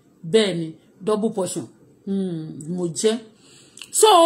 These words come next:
number one, tó mọ̀ pé ẹni tí wọ́n bá ti bí nílé ọba,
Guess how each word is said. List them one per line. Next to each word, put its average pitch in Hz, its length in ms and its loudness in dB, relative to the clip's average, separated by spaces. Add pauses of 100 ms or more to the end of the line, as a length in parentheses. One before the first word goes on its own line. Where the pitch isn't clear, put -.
(1080)
number 349 260 6
one, 370 380 6
tó 339 100 6
mọ̀ 269 180 4
pé 370 100 6 (200)
ẹni 311 260 8
tí 370 80 6
wọ́n 339 100 8
bá 330 180 4
ti 285 80 4
bí 262 140 4
nílé 294 240 8
ọba, 254 120 4